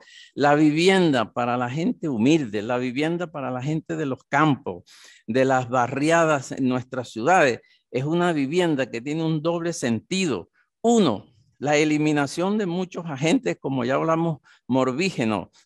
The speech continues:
para la salud, la realiza-, y, pero tiene el otro componente que es el social, que es la realización social, que da la estabilidad, eso que por ahí se llama en hábitat, eh, la labilidad del hombre en la vivienda,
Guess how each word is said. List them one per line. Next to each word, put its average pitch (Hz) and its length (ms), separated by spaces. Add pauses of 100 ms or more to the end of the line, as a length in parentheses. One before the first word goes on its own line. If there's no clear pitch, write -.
para 123 240
la 117 140
salud, 139 420
la 139 160
realiza-, 123 520
y, 139 80
pero 127 260
tiene 151 220
el 180 80
otro 190 280
componente 190 580
que 131 100
es 135 60
el 170 120
social, 147 600 (320)
que 147 80
es 151 80
la 180 160
realización 135 800
social, 151 680 (260)
que 135 160
da 147 140
la 175 80
estabilidad, 127 1000 (460)
eso 160 360
que 151 200
por 143 240
ahí 143 160
se 165 200
llama 160 400
en 131 160
hábitat, 165 600 (320)
eh, 127 580
la 143 180
labilidad 143 1120
del 131 380
hombre 151 400
en 127 100
la 123 120
vivienda, 127 720